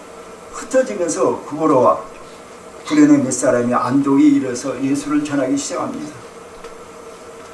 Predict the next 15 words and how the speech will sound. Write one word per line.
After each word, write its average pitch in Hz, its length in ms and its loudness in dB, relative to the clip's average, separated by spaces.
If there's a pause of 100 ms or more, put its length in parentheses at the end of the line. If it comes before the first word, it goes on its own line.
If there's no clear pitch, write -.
(100)
수많은 262 460 4
사람들이 208 420 2
예수를 294 260 -2
믿습니다. - 520 -12 (140)
그 247 120 -8
소식이 269 480 -2
예루살렘 139 520 0
교회에 120 380 -4
전해지고 120 600 -6 (840)
예루살렘 139 400 4
교회에서는 127 340 -2
바나바를 123 580 -2
안독에 127 480 -6
보내게 127 300 -8
되죠. - 360 -16